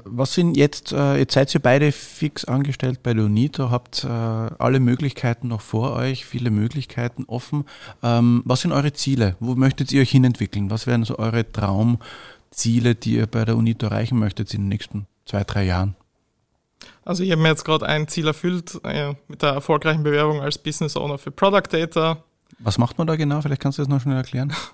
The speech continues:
Speaker 2: Ich beschäftige mich jetzt vor allem sehr viel mit Produktdaten, wie die aus unseren Backend-Systemen in den Shop gelangen und was auf dem Weg dort schiefgehen kann und wie man das vor allem optimieren kann.
Speaker 1: Mhm,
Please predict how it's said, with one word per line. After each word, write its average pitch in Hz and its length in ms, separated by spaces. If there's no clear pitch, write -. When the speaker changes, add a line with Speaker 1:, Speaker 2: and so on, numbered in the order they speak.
Speaker 2:
Ich 165 120
beschäftige 160 440
mich 156 120
jetzt 151 160
vor 147 180
allem 151 220
sehr 151 200
viel 156 160
mit 147 300
Produktdaten, 170 720
wie 151 100
die 143 140
aus 143 180
unseren 147 360
Backend-Systemen 151 800
in 147 140
den 143 120
Shop 165 280
gelangen 147 560
und 139 480
was 156 200
auf 147 80
dem 151 120
Weg 143 200
dort 151 340
schiefgehen 156 460
kann 151 240
und 151 240
wie 156 80
man 151 120
das 143 140
vor 143 140
allem 147 120
optimieren 151 460
kann. - 240
Speaker 1:
Mhm, 117 340